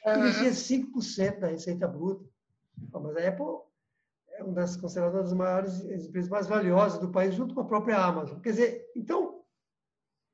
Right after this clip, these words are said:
Speaker 2: é muito dinheiro que eles colocam em tecnologia e inovação, porque é isso, isso tudo volta, isso tudo volta, tudo volta para a empresa. Eles dependem disso como s-, ferramenta de sobrevivência.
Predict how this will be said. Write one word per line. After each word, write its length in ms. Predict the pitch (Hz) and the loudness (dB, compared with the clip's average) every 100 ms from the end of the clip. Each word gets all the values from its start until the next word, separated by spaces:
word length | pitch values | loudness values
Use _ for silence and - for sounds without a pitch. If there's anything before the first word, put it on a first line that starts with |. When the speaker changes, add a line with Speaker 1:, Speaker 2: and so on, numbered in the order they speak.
| _ _ - | _ _ -2
Speaker 2:
é 60 | |
muito 220 | 220 247 | 0 2
dinheiro 340 | 269 226 247 247 | 6 12 12 10
que 80 | 208 | 4
eles 160 | - | 2
colocam 360 | 175 165 156 165 | 4 4 2 -4
em 60 | |
tecnologia 460 | 143 160 165 143 147 | -8 -8 -6 -6 -6
e 20 | |
inovação, 420 | 147 151 143 226 | -6 -8 -10 -12
porque 260 | - - 453 | -14 -14 -10
é 300 | 466 480 403 | -8 -6 -6
isso, 200 | 185 - | -6 -10
isso 140 | - - | -20 -12
tudo 120 | 180 | -4
volta, 480 | 185 214 - 143 - _ _ _ | 2 4 2 -4 -12 _ _ _
isso 120 | - | -12
tudo 200 | 285 262 | -6 -4
volta, 600 | 180 196 233 - - - _ _ _ | 2 6 8 6 2 -10 _ _ _
tudo 280 | - 247 214 | 2 4 6
volta 300 | 185 175 175 | 6 6 4
para 100 | 175 | -6
a 40 | 143 | -8
empresa. 460 | 131 156 147 139 - _ _ _ _ - | -8 -8 -8 -10 -14 _ _ _ _ -14
Eles 100 | 139 | -2
dependem 480 | 175 180 214 196 175 | 0 2 2 2 0
disso 220 | 180 - | -4 -6
como 180 | 185 180 | -4 -4
s-, 300 | - - - _ _ | -6 -14 -20 _ _
ferramenta 440 | - 170 160 175 | -2 -2 -2 -6
de 60 | - | -8
sobrevivência. 720 | 175 165 180 175 147 135 | -8 -4 -4 -4 -6 -10